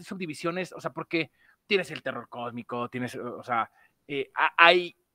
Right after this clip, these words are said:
muchos otros tipos, ¿no? O sea, incluso algunos, lo, el slasher, por ejemplo, más que un género, lo, lo hablan como de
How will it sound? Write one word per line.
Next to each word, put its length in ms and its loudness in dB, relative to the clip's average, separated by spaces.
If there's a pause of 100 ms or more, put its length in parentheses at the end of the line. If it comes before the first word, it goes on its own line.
(540)
muchos 340 -2
otros 200 -8
tipos, 260 -8
¿no? 100 -2
O 40 -2
sea, 100 -4
incluso 300 -2
algunos, 300 -4
lo, 200 -8
el 280 -6
slasher, 400 4
por 100 -6
ejemplo, 280 -6
más 200 -6
que 100 -12
un 100 -10
género, 400 -4
lo, 220 -10
lo 200 -10
hablan 320 -6
como 300 -16
de 180 -16